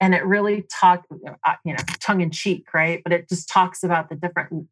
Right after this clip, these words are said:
ways that our innovation and our creativity gets stifled, starting with ourselves all the way through to our society, and how you can break through that. And that gave me some bravery to do things my way.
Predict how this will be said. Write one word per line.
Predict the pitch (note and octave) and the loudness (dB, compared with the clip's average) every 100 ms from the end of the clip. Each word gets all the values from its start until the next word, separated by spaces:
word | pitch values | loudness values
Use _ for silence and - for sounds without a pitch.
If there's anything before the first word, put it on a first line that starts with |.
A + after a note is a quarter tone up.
| E3+ | -2
ways | F3 F3 E3 D#3 | 2 2 0 -2
that | E3 D#3 | -2 0
our | E3 D#3+ F3+ | 0 0 -2
innovation | E3 D#3+ D3+ - E3 | -4 -4 -6 -4 -2
and | D3+ | 0
our | C#3 C3+ | -2 -4
creativity | D#3+ D#3 C#3+ D3+ D3+ E3 | -6 -6 -6 -8 -4 -4
gets | D#3 D3 | -6 -8
stifled, | - D#3 D#3 D#3 F#3 F#3+ - _ _ | -2 0 0 2 2 2 -4 _ _
starting | - - G3+ A3 G3 | -14 0 0 2 -2
with | F3+ | -2
ourselves | D#3+ D#3+ - E3 F3+ G3+ - - | -2 -2 -2 0 -2 -4 -6 -4
all | D#3+ | -2
the | D#3+ D#3+ | -2 -4
way | D3+ D#3 - | -4 -6 -6
through | E3 D#3+ D#3 D3+ D3+ _ _ - | -2 0 -2 -6 -10 _ _ -2
to | - D#3 D3+ | 0 2 0
our | - D#3+ | -2 -4
society, | - D3+ D#3 D3+ D#3+ D#3 F#3 - - _ | -6 -4 0 2 0 -4 -10 -16 -18 _
and | E3+ | 0
how | F#3 | 2
you | F3 D3+ | 2 -2
can | D#3 | -6
break | D3 D3 D3 | -6 -8 -8
through | - D3+ C#3+ | -12 -8 -4
that. | C3+ C3 - | 0 -2 -2
And | E3 | 0
that | F3 F3 | 0 0
gave | G#3 G3+ | -2 0
me | G3+ | -2
some | F#3 G3 F3 | -2 0 0
bravery | D#3+ D#3+ E3 E3 E3+ E3+ E3 | 0 0 2 2 2 0 -2
to | D#3+ D3 D3 C#3+ - _ _ _ _ _ F3+ | -4 -4 -4 -6 -12 _ _ _ _ _ -2
do | G3+ G#3 | 0 0
things | - F#3 E3 | 2 2 0
my | D3+ C#3+ D3 | 0 0 2
way. | C#3+ C3 | 0 0